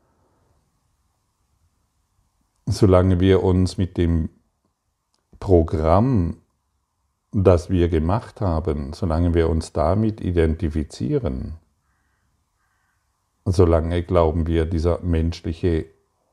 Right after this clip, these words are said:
Körper zu sein, um eben diese Erfahrungen zu machen. Wir können unsere Wahrnehmung verändern, indem wir uns in den Dienst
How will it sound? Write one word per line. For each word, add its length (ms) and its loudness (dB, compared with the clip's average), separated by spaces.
Körper 420 4
zu 160 -8
sein, 680 -2
um 640 4
eben 400 0
diese 300 -4
Erfahrungen 680 0
zu 140 -4
machen. 480 -4
Wir 220 -2
können 340 0
unsere 460 0
Wahrnehmung 760 -2
verändern, 680 0
indem 400 0
wir 140 2
uns 400 -4
in 220 -2
den 320 0
Dienst 460 -8